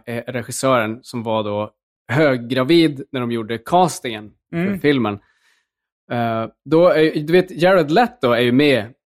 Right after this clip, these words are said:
Speaker 1: i filmen som spelar en biroll, tror jag. Eh, han spelar någon slags, eh, annan sån här finanssnubbe, va?
Speaker 2: Mm.
Speaker 1: Och, eh, <laughs> han ville ju spela Bateman-rollen väldigt mycket. Han var jätte, liksom, peppad på det.
Speaker 2: Mm.
Speaker 1: Och, och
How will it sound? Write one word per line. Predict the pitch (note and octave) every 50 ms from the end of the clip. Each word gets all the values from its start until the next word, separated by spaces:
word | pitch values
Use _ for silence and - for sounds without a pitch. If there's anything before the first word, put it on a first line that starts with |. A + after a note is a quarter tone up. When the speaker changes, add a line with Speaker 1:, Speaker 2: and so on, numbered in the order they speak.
| _ - B2
Speaker 1:
i |
filmen | A2 - A#2+ G#2+ G#2+ B2 D3 D#3 C#3+
som | D3 - B2+
spelar | - - - B2+ A#2+ A#2
en | A2+ A#2
biroll, | C#3 C3+ A#2+ A2+ A2 A2 C#3+ D#3+ D3+ B2+ G#2+ G2+
tror | G2+ - - G#2 G2
jag. | G2+ G#2 G#2+ B2+ C3+ B2
Eh, | A2+ A2
han | G2+ A#2+ A#2+
spelar | - - - A#2+ A2+ A2+
någon | A2 A2 G#2
slags, | - A2+ G#2+ - - - - - -
eh, | A2+ G#2 G#2 G#2
annan | - A#2 B2 B2 B2 A#2 G#2+ G2+ G#2
sån | - - A2
här | G2+ G#2+ G#2+
finanssnubbe, | - - A#2+ A#2 A2+ A2 G#2 G2+ - - - - - - C3 B2+ B2+ B2 C3 B2
va? | B2+ A#2+ A#2 - _ -
Speaker 2:
Mm. | E3+ E3+ F#3 G3+ F#3+ - - - _ _ _ -
Speaker 1:
Och, | B2+ B2+ B2 - _ _ - -
eh, | B2+ B2+ B2 B2 A#2+ A#2 C3 - _ _ _ _ - D3+
<laughs> | B2 C#3+ E3+ - - - - _ _ _ _ _ _ _ _ _ - -
han | - D#3 F#3+ G3 G3 G3 F3
ville | F3+ F3 D#3+ C#3 D3 D#3
ju | D3+ C#3
spela | - - - E3+ D#3 D3+ D#3 F3 E3+ C#3+
Bateman-rollen | B2+ C#3 C#3 C3+ B2 A#2 - C3+ B2+ A#2 C#3+ F3+ F3 D#3 C3+ A2 G#2+ A2+ A2+ A#2
väldigt | A#2 C#3+ D#3+ C#3+ B2+ A#2+ A#2+ A#2+ G#2 C3+
mycket. | C3 A#2+ - - - C3
Han | A#2 C3
var | C3 C3
jätte, | C3+ C3+ D3+ C#3 A#2 - _ _ _ - B2 A#2+
liksom, | A#2 A#2+ A2+ - - A#2 A2+
peppad | - - E3+ D3+ - - - G#2+ G2 -
på | A#2
det. | A#2+ A2+ A2 - _ _
Speaker 2:
Mm. | - F3 F#3 G#3 G#3+ F#3+ C#3+ B2+ _ -
Speaker 1:
Och, | C3 C3 A#2+ - _ -
och | C#3+ C3+ C3 C3 B2+ B2+ -